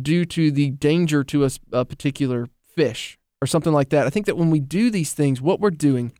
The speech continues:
is we're getting creation out of order because we're putting these animals above man, which is not the way we should do. Now, does that mean that we cannot,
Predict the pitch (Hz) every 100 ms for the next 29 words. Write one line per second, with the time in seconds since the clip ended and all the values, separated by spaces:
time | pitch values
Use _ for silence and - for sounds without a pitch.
0 | _ _ _ _ _ _ _ _ - 160
1 | 170 170 208 196 196 160 - 151 139 151
2 | 139 - 156 180 98 - _ _ _ _
3 | _ - 151 170 147 165 - 214 208 180
4 | 160 139 - 165 196 180 139 131 127 147
5 | _ 143 135 151 139 131 - - 139 165
6 | 151 117 - - 165 - 180 160 156 165
7 | 208 - 151 135 131 123 120 117 - _
8 | 190 190 175 220 233 208 170 196 175 190
9 | 175 165 170